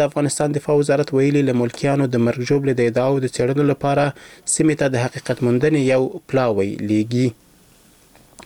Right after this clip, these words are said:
د افغانستان د پوهنې وزارت وایي، کن-، کندوز ښار کې به د جوګي قوم لسګونو ماشومانو ته د لومړي ځل لپاره د زده کړو زمینه برابره کړي. د دغه وزارت په یوه خبر پاڼه کې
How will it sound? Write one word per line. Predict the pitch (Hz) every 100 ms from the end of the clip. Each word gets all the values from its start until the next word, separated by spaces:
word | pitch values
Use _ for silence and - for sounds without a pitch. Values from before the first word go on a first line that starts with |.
| - - - - - - - -
د | 156
افغانستان | 147 175 170 190 185
د | 175
پوهنې | 165 170 170
وزارت | 165 160 156 -
وایي، | 160 160 -
کن-، | 143 143 143 -
کندوز | 151 143 165 -
ښار | 147 139 -
کې | 139
به | 139 135
د | 127 127
جوګي | 127 147 147
قوم | 143 139 139 135
لسګونو | 123 120 135 156 127
ماشومانو | 123 - 131 139 139
ته | 123
د | 123
لومړي | 123 139 156
ځل | 156 123
لپاره | - 120 123
د | 117 110
زده | 135 135
کړو | 123 117
زمینه | 113 123 123 98
برابره | 104 101 101 101 -
کړي. | 117 120 110 - - - - - -
د | 135
دغه | 139 139
وزارت | 135 131 135 -
په | 139
یوه | 120 -
خبر | 127 127 -
پاڼه | 135
کې | 127